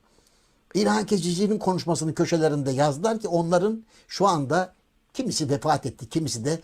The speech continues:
gazete patronları tarafından kovuldu. Neden? E çünkü objektif oldukları için. İlhan Kesici, hep söylüyorum, İlhan Kesici zamanında Mesut Yılmaz'ın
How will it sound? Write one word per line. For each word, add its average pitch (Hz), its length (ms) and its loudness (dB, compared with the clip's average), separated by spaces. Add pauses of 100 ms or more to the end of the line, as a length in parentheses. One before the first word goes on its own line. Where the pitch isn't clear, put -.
(220)
gazete 127 380 -2
patronları 110 560 -4
tarafından 120 600 -6
kovuldu. 113 680 -4 (220)
Neden? 170 340 2 (180)
E 180 100 4
çünkü 254 240 2
objektif 185 560 4
oldukları 127 460 -2
için. - 260 -12 (420)
İlhan 254 120 2
Kesici, 226 440 0
hep 208 140 0
söylüyorum, 208 500 2 (380)
İlhan 226 320 2
Kesici 208 420 -2
zamanında 202 540 0
Mesut 202 440 -2
Yılmaz'ın 185 560 2